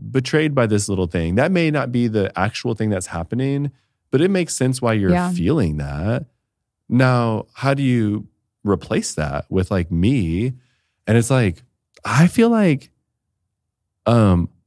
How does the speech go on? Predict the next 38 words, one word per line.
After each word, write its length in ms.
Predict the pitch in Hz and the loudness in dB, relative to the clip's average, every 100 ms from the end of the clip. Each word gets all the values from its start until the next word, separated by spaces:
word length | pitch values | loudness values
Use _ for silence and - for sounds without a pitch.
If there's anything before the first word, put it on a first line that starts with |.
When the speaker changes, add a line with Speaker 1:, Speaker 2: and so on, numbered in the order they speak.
| _ | _
Speaker 1:
what 140 | 113 | 0
the 80 | 117 | 2
gospel 320 | 123 147 - | 2 0 -2
would 100 | 117 | -4
tell 160 | 104 117 | -2 -2
me, 180 | 95 82 | -2 -2
first 260 | 101 98 | -2 -4
of 80 | 80 | -4
all, 360 | 76 76 110 - _ _ | -4 -4 -6 -10 _ _
is 80 | - | -6
that 80 | 90 | -2
Jesus 300 | 85 87 85 | 0 -2 -2
takes 340 | - 90 82 | -4 -6 -6
this. 560 | - 73 76 117 127 - - | -8 -6 -4 -6 -6 -12 -8
Obviously, 500 | 76 78 76 78 78 | -6 -6 -8 -8 -6
he's 220 | 98 85 | -4 -2
going 260 | 82 82 | 0 0
to 100 | 85 | -2
give 180 | 82 82 | -2 -4
me 380 | 82 78 85 98 | -2 -4 -4 -6
f-, 220 | - - - _ - - _ _ | -10 -18 -20 _ -20 -20 _ _
fullness. 540 | 98 90 80 80 107 - _ _ - | 0 0 0 -4 -8 -12 _ _ -4
But 100 | 104 | 0
even 220 | 131 151 | 2 2
in 120 | 147 | 2
his 140 | 123 | 0
resurrection 720 | 98 101 101 92 82 - 107 | 0 0 0 -2 -2 -4 -6
and 180 | 95 87 | -4 -6
his 260 | 85 90 82 | -4 -6 -6
gifting 720 | 90 85 82 - - 101 104 | -6 -4 -4 -4 -4 0 0
of 140 | - 90 | -2 -4
the 80 | |
Holy 200 | 90 90 | -2 -2
Spirit 400 | 85 - 87 87 - | -2 -2 -2 -2 2
upon 240 | 98 85 | 4 6
his 160 | 87 175 | 4 4
Speaker 2:
Mm-hmm. 60 | |
Speaker 1:
ascension, 720 | 82 - 80 - 113 117 120 | 0 -4 -6 -2 0 0 -2